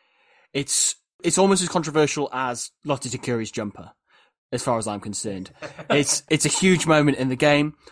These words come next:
Speaker 1: Australia are at this point, granted, only twenty-three points up, but could have been a momentum swinging moment in the game. So
Speaker 2: Massive.
Speaker 1: referee Alan Lewis gives Japan the penalty on the ten meter line.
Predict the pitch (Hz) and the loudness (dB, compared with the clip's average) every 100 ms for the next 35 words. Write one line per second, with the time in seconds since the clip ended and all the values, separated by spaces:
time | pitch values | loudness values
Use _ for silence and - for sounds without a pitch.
0 | - 151 - 202 208 190 170 165 143 139 | -8 -6 0 4 6 6 4 2 2 -6
1 | - 143 123 - - 143 135 123 120 120 | -6 -4 -4 -8 -6 -4 -4 -6 -4 -4
2 | - - - 185 139 120 139 120 - 117 | -6 -18 -2 2 2 0 -2 -4 -4 -8
3 | 113 - - - 120 - - _ _ _ | -8 -10 -8 0 0 -2 -20 _ _ _
4 | - 92 135 120 - - - _ _ _ | -6 2 4 2 -2 -6 -8 _ _ _
5 | - 180 170 165 147 147 143 139 139 - | 2 4 4 4 4 4 2 -2 -6 -4
6 | 139 127 123 123 117 117 120 113 107 - | -2 0 0 -2 -6 -8 -6 -6 -8 -14
7 | - - - - 135 123 123 - _ _ | -20 -20 -8 0 2 2 0 -4 _ _
8 | _ 135 160 160 165 156 147 147 143 143 | _ -2 0 2 2 2 2 2 0 0
9 | 131 127 - 147 - 139 143 135 123 139 | -2 -6 -6 -6 -6 -8 -4 -4 -4 -4
10 | 131 123 120 113 117 123 117 110 117 127 | -4 -6 -8 -8 -8 -6 -6 -10 -12 -12
11 | 113 110 101 110 101 98 | -10 -10 -10 -12 -12 -14